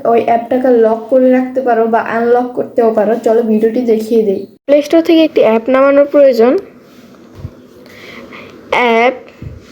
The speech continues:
লক, অ্যাপ লক লিখে just সার্চ করবে অ্যাপ লক। তারপর এখানে নিচে না গিয়ে সবার উপরে দেখতে পাবে এই লকটা, এটা ফিঙ্গারপ্রিন্ট লক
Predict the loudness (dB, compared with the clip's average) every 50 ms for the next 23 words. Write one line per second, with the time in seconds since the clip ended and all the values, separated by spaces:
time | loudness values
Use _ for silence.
0 | -20 -4 0 2 4 4 4 4 2 2 0 0 -2 -4 -12 -10 -4 -4 -4 -2
1 | -2 -4 -4 -4 -6 -8 -16 -20 -20 -20 -20 -20 -20 -20 -20 -20 -20 -20 -20 -20
2 | -20 -20 -20 -20 -20 -20 -12 -4 0 2 2 2 4 2 2 2 2 0 0 0
3 | -2 -2 -2 -2 -2 -4 -6 -2 0 2 2 4 4 2 2 0 0 -2 -2 -4
4 | -4 0 0 0 2 2 0 -2 -4 -10 -16 -18 -16 -18 -18 -20 -20 -20 -20 -20
5 | -20 -20 -20 -20 -20 -18 -18 -18 -10 -6 -4 -4 0 2 2 2 2 2 0 0
6 | 0 0 2 0 0 0 2 2 2 2 4 2 0 0 0 0 2 2 4 4
7 | 2 0 -2 -6 -12 -18 -14 -6 -2 0 2 2 2 2 2 2 2 2 4 2
8 | 2 0 2 2 4 4 4 4 4 4 4 4 4 2 0 -6 -6 -2 0 2
9 | 2 2 4 2 2 2 0 -4 -10 -6 -4 -2 -2 0 -2 -4 -6 -8 -16 -20
10 | -20 -20 -20 -20 -20 -20 -20 -20 -20 -20 -20 -20 -20 -20 -20 -20 -20 -20 -20 -20
11 | -20 -20 -18 -16 -16 -14 -14 -10 -6 -4 -4 -4 -2 0 2 4 4 4 2 2
12 | 2 2 2 2 2 0 0 0 2 2 2 2 0 -2